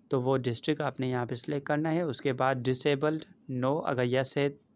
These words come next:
है डिसेबिलिटी है तो यस करें, हाफिज़ कुरान, यस और नो। उसके बाद यहाँ पे देखें इन्फॉर्मेशन आ रही है आपके गार्जियन की, फादर या गार्जियन,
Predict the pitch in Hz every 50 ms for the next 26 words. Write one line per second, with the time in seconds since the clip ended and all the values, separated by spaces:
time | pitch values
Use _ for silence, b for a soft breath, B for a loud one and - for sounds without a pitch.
0 | _ - - 127 123 127 135 131 135 127 - 147 135 143 143 143 139 147 147 147
1 | 139 131 123 123 131 127 - - 165 165 - - B B B B B B B -
2 | - 127 123 117 - - 135 143 139 139 - 135 139 139 139 131 123 127 127 -
3 | - 156 147 135 139 139 151 160 - B B B B B B B B B B B
4 | 165 151 151 - - 190 190 156 151 151 151 139 139 135 127 139 151 151 160 156
5 | 143 147 135 - 160 160 156 139 - - 151 139 139 135 - - 147 139 131 131
6 | 131 135 139 143 131 123 - 147 139 127 120 117 117 110 120 120 120 117 113 -
7 | 123 117 110 - - 131 123 123 123 147 147 147 147 143 131 131 123 113 110 113
8 | 120 117 113 113